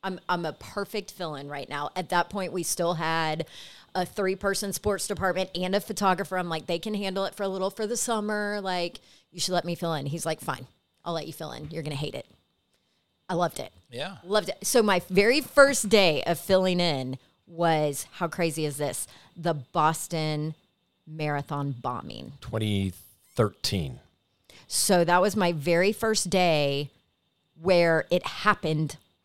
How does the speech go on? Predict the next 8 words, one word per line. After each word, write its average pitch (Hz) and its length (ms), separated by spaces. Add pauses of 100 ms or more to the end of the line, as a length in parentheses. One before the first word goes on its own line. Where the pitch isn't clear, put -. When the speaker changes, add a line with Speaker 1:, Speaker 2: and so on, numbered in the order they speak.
(160)
Speaker 1:
like, 160 200 (140)
basically 160 500
while 151 200
we 151 140
were 147 140
live 143 480
on 139 200
air. 131 260